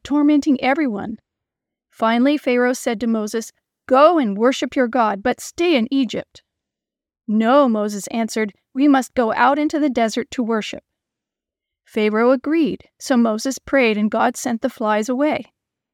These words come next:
Then Pharaoh changed his mind again and would not let God's people go.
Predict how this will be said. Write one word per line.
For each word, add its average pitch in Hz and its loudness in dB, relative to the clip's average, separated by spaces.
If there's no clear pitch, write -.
Then 311 2
Pharaoh 285 2
changed 233 -4
his 269 -6
mind 247 0
again 269 2
and 214 -2
would 247 2
not 320 0
let 254 -2
God's 220 -2
people 233 -6
go. 240 0